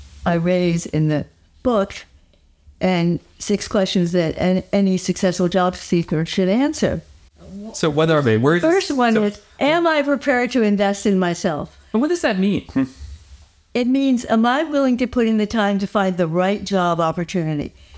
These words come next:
Speaker 1: Seventy percent of job seekers won't apply for a job if it takes them more than fifteen minutes.
Speaker 2: No way.
Speaker 1: Absolutely.
Speaker 2: <laughs>
Speaker 1: So
Speaker 2: I know. We just did a post, and a number of people, the applications we got in the first two days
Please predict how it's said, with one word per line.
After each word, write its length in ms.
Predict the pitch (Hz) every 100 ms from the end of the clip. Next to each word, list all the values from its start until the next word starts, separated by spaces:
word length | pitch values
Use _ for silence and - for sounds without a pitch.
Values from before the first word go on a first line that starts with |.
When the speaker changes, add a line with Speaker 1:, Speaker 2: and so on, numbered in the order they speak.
| -
Speaker 1:
Seventy 480 | - 277 320 349 349
percent 420 | 320 - 240 214
of 80 | 190
job 300 | 202 190 190
seekers 500 | - 190 185 170 - - - -
won't 480 | 190 214 294 339
apply 520 | 240 - 220 202 202 208
for 140 | 202
a 60 | 175
job 380 | 185 175 165 175
if 100 | 190
it 140 | 185
takes 280 | 247 214 -
them 120 | 214
more 180 | 214 208
than 180 | 202 190
fifteen 580 | 262 262 277 247 220 214
minutes. 300 | 208 196 165
Speaker 2:
No 220 | 185 190
way. 420 | 190 185 156 - - _ -
Speaker 1:
Absolutely. 880 | 254 302 311 262 233 220 170 160 156
Speaker 2:
<laughs> 60 | - - -
Speaker 1:
So 340 | 160 330 208 - - - -
Speaker 2:
I 80 | 175
know. 200 | 185 185 -
We 180 | 175 208
just 120 | 196 165
did 140 | 151
a 40 |
post, 480 | 139 175 202 - - - -
and 120 | 165
a 40 |
number 240 | 160 180 190
of 100 | 190
people, 420 | 180 165 156 156 _ -
the 140 | 156
applications 540 | 151 160 226 160 151 147
we 80 | 139
got 160 | 151
in 40 | 147
the 80 | 143
first 460 | - 151 - - - _ _ _
two 260 | - 190 175
days 380 | 156 170 175